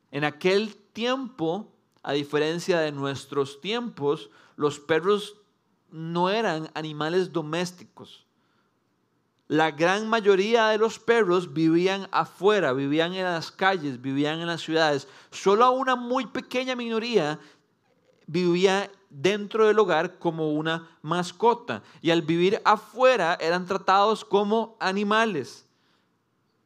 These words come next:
que comían basura, que comían carroña, que se encontraban un cadáver y se lo comían. Los perros eran animales sucios, sumamente sucios.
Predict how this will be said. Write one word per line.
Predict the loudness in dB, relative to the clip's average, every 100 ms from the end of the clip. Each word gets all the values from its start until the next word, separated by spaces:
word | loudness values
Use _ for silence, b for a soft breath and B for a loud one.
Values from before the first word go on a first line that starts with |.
| _
que | -12 -2
comían | 0 2 0 0 0
basura, | 0 0 -2 0 -2
que | -6
comían | -8 -6 -4 -4 -4 -4
carroña, | -2 2 2 0 -2 -6
que | -6 -6 -6 B B
se | -10
encontraban | -6 -6 -2 0 2 0
un | -4
cadáver | -2 2 4 4 2 -2
y | -4
se | -2
lo | -2 0
comían. | -2 -2 -2 -4 -4
Los | -8
perros | -2 0 2 0
eran | -2 -2 -4 -6
animales | -4 -2 0 2 2 2
sucios, | -2 -4 -4 -4 -6 -10 -10 -18 b b b b b _
sumamente | -4 0 2 0 -2 -2 -2
sucios. | -2 -6 -6 -10 -16 -18